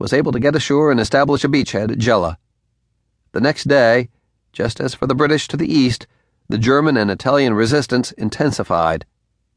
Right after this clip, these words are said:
Amid the fierce fighting that day, Patton and his key aides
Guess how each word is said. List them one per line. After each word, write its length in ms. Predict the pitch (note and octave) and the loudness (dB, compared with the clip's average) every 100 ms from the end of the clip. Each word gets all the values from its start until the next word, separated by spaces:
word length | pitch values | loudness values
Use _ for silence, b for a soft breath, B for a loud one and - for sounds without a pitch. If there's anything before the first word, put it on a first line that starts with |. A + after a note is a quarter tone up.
| _ _ _ _ _ | _ _ _ _ _
Amid 320 | - B2 F3+ D#3 | -2 2 2 0
the 80 | |
fierce 260 | - D3+ C#3+ | -2 0 0
fighting 340 | - D3 C#3 | 0 0 2
that 200 | B2+ C3 | 2 2
day, 420 | B2 C3 C#3 C#3+ - - | 2 4 2 0 -8 -2
Patton 380 | G#3+ F3 B2+ | 0 0 0
and 200 | G#2 A#2+ | -2 0
his 120 | B2+ - | -2 -4
key 300 | - F3 D3+ | 0 2 4
aides 420 | B2 A#2 B2+ | 4 2 0